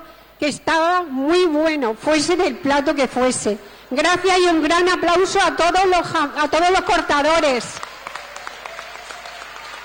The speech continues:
Gracias, gracias también, cómo no, a Radio Torre Pacheco, que está retransmitiendo esto por Facebook. Gracias a,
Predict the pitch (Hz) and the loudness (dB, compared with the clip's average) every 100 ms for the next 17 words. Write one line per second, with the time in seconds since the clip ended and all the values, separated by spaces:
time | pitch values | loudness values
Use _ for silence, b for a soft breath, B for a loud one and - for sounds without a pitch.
0 | - - - - - - - - - 247 | -16 -16 -16 -16 -16 -16 -16 -16 -10 -2
1 | 302 349 370 349 370 381 392 427 403 - | 0 2 0 2 2 4 4 2 -2 -8
2 | - - - - - - 240 285 302 - | -16 -18 -18 -18 -18 -10 -4 0 0 0
3 | 311 311 311 294 320 320 330 339 330 339 | -2 0 -2 2 2 2 2 2 0 -2
4 | 320 - - - 294 294 302 302 311 349 | -6 -14 -20 -4 0 2 2 2 2 0
5 | 349 - - 285 269 277 294 302 285 285 | -2 -12 -10 -4 0 0 2 2 2 2
6 | 285 269 - 285 277 277 285 302 - - | 0 -2 -2 -2 0 0 0 -2 -8 -20
7 | - - - - - 269 - 277 277 294 | -20 -20 -20 -10 -2 -2 0 0 0 0
8 | 277 277 277 247 285 269 277 269 277 285 | 0 0 0 0 0 2 2 2 0 -2
9 | 262 254 220 277 285 262 277 285 311 - | 0 -2 -2 0 0 0 0 0 -2 -6
10 | - - - - - - - - 254 277 | -18 -20 -20 -20 -20 -20 -20 -10 -2 0
11 | 302 - 302 294 302 294 - - - - | 0 0 0 2 0 -4 -10 -18 -20 -20
12 | - 269 247 240 240 | -6 0 2 2 2